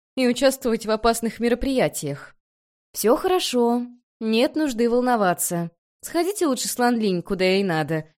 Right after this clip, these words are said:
Не издевайтесь над девушкой», кивнула я в сторону мнущейся рядом пылинки. И пока парни не придумали, что мне сказать на этот счет, скрылась за воротами академии.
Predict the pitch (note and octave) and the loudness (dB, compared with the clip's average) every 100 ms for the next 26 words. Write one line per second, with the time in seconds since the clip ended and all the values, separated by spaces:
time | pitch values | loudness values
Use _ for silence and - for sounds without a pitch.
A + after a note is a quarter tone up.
0 | _ C#4+ D#4 C4+ D4 D#4 - A#3+ A#3 G#3+ | _ 0 2 2 4 4 2 0 0 0
1 | F3+ D#3 D3 - D#3+ D#3 _ _ _ - | 0 0 -2 -6 -6 -6 _ _ _ -6
2 | A3 G3+ F#3 F3 F3+ - G3+ F3+ E3+ F3 | -2 0 2 0 -2 -2 -2 0 0 0
3 | F#3 F3+ F3 - F3+ F3 F3 E3+ G3+ F#3 | -2 -2 -4 -4 0 0 -2 -4 -4 -4
4 | D3 C#3 C#3+ C#3+ C#3 _ _ _ _ _ | -4 -6 -8 -8 -10 _ _ _ _ _
5 | - G3+ B3+ E4 G#4+ D#4 C4 A#3+ A3+ A3+ | -2 0 2 2 2 2 2 0 -2 -4
6 | G#3 B3 A3+ F#3+ F#3 F#3+ - - A3+ G3 | -2 0 0 2 0 -2 -6 -4 0 0
7 | - G#3+ A3 D#4+ - F#3 E3+ E3+ - D3 | -2 -2 -2 -2 -2 -4 -6 -8 -8 -8
8 | C#3 - _ _ - - D4 F#4 C4 G#3 | -10 -14 _ _ -12 -4 2 2 2 2
9 | G3 F#3+ A#3 C4 G#3 E3+ D#3 C#3 D3 C#3+ | 2 2 0 -2 -2 -2 -4 -4 -6 -6
10 | D3 C#3+ | -6 -10